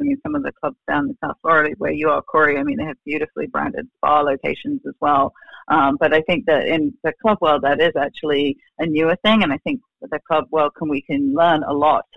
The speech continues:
about truly making sure that a concept is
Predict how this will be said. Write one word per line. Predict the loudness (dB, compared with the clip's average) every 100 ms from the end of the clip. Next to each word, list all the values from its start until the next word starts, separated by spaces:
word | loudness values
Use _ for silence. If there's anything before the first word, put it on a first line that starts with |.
| -6
about | 0 0 0 -4 _ _ _ -20 _ -8
truly | 2 4 4 2
making | -2 -2 -10
sure | -4 0 2
that | 0 -2 _ _ -8
a | -4
concept | -4 -4 -2 -2 -2 -18 -4
is | 0 0